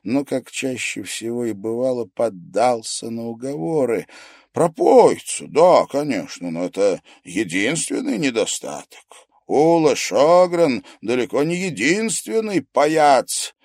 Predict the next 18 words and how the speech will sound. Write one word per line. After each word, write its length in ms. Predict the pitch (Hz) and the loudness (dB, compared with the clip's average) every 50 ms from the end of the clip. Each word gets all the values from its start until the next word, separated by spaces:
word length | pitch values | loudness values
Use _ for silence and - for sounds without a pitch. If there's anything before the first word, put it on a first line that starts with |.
| _ _ | _ _
в 160 | - 98 107 | -10 -8 -6
ведомости 720 | 110 113 127 127 110 92 104 104 101 98 90 - - 104 | -2 0 2 2 2 0 -2 -6 -6 -6 -8 -8 -6 -6
на 260 | 110 107 104 107 110 | -6 -4 -2 -2 -2
оплату. 800 | 107 - _ - 113 120 117 87 80 - - 90 85 80 82 - _ _ _ _ | -2 -4 _ -2 0 0 0 0 -2 -4 -8 -8 -8 -10 -12 -16 _ _ _ _
Самое 440 | _ - - 120 120 113 117 117 113 | _ -12 -8 -6 -4 -4 -4 -4 -2
главное — 640 | 101 120 127 127 123 123 120 120 117 113 101 90 - _ _ _ _ _ _ _ | 0 0 2 2 0 0 -2 -2 -2 -2 -2 -4 -8 _ _ _ _ _ _ _
надежный 1080 | - 73 90 123 135 127 104 131 165 170 165 151 135 117 110 117 117 107 95 90 80 | -8 -4 -2 -2 -2 -2 2 4 6 6 6 6 4 2 -2 -6 -4 -4 -4 -4 -4
старик. 600 | - - - - - 120 131 143 139 123 98 90 _ _ - - - - - - _ _ _ _ _ _ _ _ - | -4 -6 -4 0 0 2 2 2 2 0 0 -2 _ _ -20 -20 -20 -20 -20 -20 _ _ _ _ _ _ _ _ -12
Макс 440 | 139 156 170 165 156 - - - - | -10 -8 -8 -10 -12 -14 -16 -16 -14
все 260 | - - - 131 135 | -14 -12 -8 -6 -4
время 360 | 139 143 151 147 135 135 113 | -4 -4 -4 -4 -4 -4 -4
сравнивал 840 | 98 - - - 131 135 131 120 113 113 110 107 107 104 98 90 - | -6 -8 -8 -6 -4 -4 -4 -4 -4 -6 -6 -4 -4 -4 -4 -6 -8
Улу 560 | - 135 165 175 160 127 110 98 82 80 - _ _ - _ _ | -8 -6 -4 -4 -4 -4 -4 -4 -4 -6 -10 _ _ -20 _ _
и 120 | - 107 107 | -12 -10 -10
своего 500 | - - 110 113 123 123 127 131 131 127 | -8 -8 -6 -6 -6 -4 -2 -2 -2 -2
отца. 680 | 120 - - - - - - 90 87 78 65 - - _ _ _ _ _ _ _ | -2 -4 -8 -10 -10 -8 -8 -10 -12 -12 -12 -16 -18 _ _ _ _ _ _ _
Тот 520 | - 85 101 135 156 175 180 170 - - - | -4 0 2 4 6 6 6 4 2 -2 -6
пил 340 | - 127 143 151 147 139 | -4 -2 -2 0 -2 -4